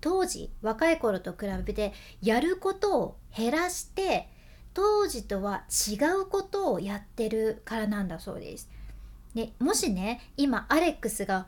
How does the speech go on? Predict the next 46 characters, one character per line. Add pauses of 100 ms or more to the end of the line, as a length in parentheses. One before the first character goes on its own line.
(120)
本
を
書
く
と
し
た
ら、 (1000)
一
年
は (100)
か
け
て
書
く
と (240)
お
っ
し
ゃ
っ
て
ま
し
た。
一
年
か
け
て
書
く
っ
て。 (1040)
う
ん、
や
る
価
値
が
あ
る
な
ら